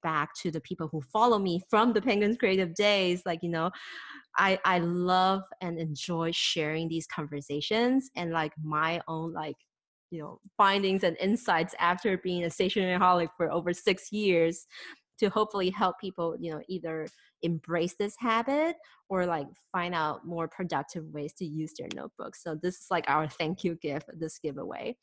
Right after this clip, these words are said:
And, you know, we really appreciate your listenership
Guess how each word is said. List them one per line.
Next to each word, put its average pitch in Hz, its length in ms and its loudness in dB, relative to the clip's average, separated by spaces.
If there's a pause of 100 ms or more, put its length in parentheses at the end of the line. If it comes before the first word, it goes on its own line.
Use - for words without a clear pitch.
(720)
And, 151 340 -8 (800)
you 165 80 -4
know, 165 100 -4
we 160 180 -4
really 180 540 0
appreciate 175 720 -6
your 151 160 -6
listenership 202 640 -2